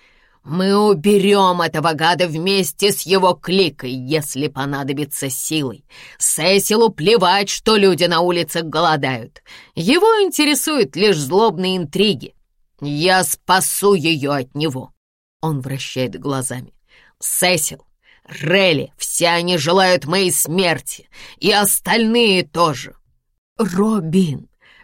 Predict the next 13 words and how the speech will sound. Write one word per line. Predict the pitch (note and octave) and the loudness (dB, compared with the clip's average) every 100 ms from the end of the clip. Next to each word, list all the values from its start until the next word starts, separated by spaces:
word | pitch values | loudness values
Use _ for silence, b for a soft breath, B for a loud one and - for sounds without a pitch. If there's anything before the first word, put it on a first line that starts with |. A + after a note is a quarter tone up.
| _ | _
Пенелопа | F3+ F#3 F3 D#3+ E3 | -2 0 0 -2 -2
пытается | D#3 C#3 D3 C#3+ - C#3+ | -10 -8 -6 -6 -6 -6
обнять | C3 D3+ D3+ D3 | -4 -4 -4 -6
его | A#2+ B2+ | -8 -8
за | B2 | -8
плечи, | B2 C#3 D#3+ D3+ C3+ | -8 -4 -4 -6 -6
однако | C3 D3 C#3+ C#3+ | -4 -4 -6 -6
он | D3 | -6
сбрасывает | B2+ B2+ C#3+ C3 B2+ B2 C3 C3 | -6 -8 -8 -8 -8 -8 -8 -4
её | B2+ C3 | -4 -4
руки. | C3 - - _ _ _ _ _ | -6 -12 -20 _ _ _ _ _
«Ты | - B3+ B3 B3 | 0 2 4 2
не | A#3+ B3 | 2 0